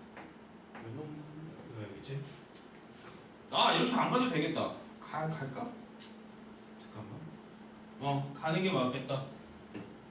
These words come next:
that 이하가 아니지. that 이하라고 가정되다 이렇게 보는 게 낫겠지?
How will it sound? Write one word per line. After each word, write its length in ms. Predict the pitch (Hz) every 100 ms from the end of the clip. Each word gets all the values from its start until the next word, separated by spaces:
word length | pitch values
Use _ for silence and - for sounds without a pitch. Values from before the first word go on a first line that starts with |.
| - - - - - - - - -
that 320 | 202 220 233
이하가 840 | 214 214 220 226 247 247 247 247 - - - - - - - - - - -
아니지. 400 | 147 160 170 -
that 220 | - 220 220
이하라고 540 | 240 190 185 196 262
가정되다 720 | - 190 202 240 180 190 190 202
이렇게 220 | 196 208
보는 220 | 175 175
게 60 | 175
낫겠지? 680 | - - 110 139 160 -